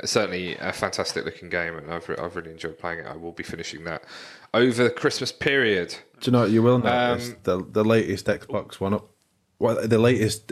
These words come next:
Speaker 2: Xbox One X update has kind of broken all the cutscenes.
Speaker 1: Oh.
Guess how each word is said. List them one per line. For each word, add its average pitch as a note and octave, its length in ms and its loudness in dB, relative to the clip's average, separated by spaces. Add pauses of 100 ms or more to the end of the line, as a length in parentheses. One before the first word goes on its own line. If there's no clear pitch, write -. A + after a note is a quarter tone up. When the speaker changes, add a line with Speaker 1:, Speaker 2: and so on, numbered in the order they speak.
Speaker 2:
Xbox - 500 0
One G2+ 120 4
X - 220 -2
update D2+ 380 2
has F2 140 -2
kind F2+ 220 0
of E2 100 0
broken F2 460 2
all F2+ 180 2
the F2+ 80 -4
cutscenes. G#2 640 2 (1200)
Speaker 1:
Oh. D3+ 300 0